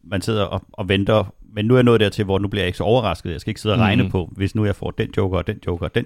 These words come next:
Speaker 1: joker, hvordan kan de så kombineres? Nu sidder jeg og venter på, at jeg i et run får en bestemt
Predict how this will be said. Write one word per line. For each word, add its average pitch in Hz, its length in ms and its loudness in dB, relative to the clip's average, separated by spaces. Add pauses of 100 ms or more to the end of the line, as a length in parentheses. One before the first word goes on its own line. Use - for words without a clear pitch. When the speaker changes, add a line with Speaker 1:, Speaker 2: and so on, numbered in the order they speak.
Speaker 1:
joker, 98 100 -4
hvordan 92 200 -4
kan - 120 -12
de 101 100 -6
så - 80 -10
kombineres? 95 540 -2 (400)
Nu 107 80 -2
sidder 117 180 0
jeg 98 40 2
og - 20 -4
venter 101 180 0
på, 101 380 -2
at 87 160 -4
jeg 85 100 -2
i - 20 0
et 90 100 -4
run 92 180 0
får 104 220 -4
en 92 80 -8
bestemt - 380 -4